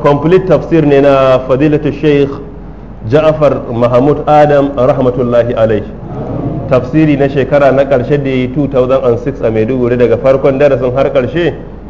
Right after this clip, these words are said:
akwai M P three za a samu a nan waje masu labaran cassette, eh, labaran video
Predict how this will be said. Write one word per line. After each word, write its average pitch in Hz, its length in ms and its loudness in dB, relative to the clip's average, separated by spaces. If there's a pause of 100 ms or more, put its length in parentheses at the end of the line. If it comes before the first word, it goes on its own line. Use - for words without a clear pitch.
akwai 135 340 4
M 131 180 0
P 143 160 0
three 127 240 -2
za 135 140 2
a 120 60 0
samu 127 340 0
a 117 80 2
nan 135 120 4
waje 131 440 0 (540)
masu 117 320 2
labaran 120 480 2
cassette, 131 540 0 (1160)
eh, 117 300 4
labaran 120 480 4
video 147 340 4